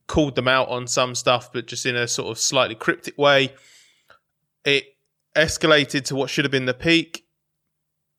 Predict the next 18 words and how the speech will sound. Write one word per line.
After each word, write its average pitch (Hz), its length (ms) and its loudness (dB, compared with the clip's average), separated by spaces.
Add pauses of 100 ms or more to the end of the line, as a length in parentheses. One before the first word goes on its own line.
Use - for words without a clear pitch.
(640)
That 170 280 4
was 165 140 -2
the 160 80 -2
point 147 280 2
of 127 120 -8
de-escalation. 123 1000 -2
That 135 200 2
was 131 100 -12
the 123 100 -14
point 127 300 -4
where 120 300 0
both 147 280 4
sides, 123 480 2
I 123 80 0
think, 139 340 -8
started 123 340 2
to 131 80 -10
recognise 120 760 -2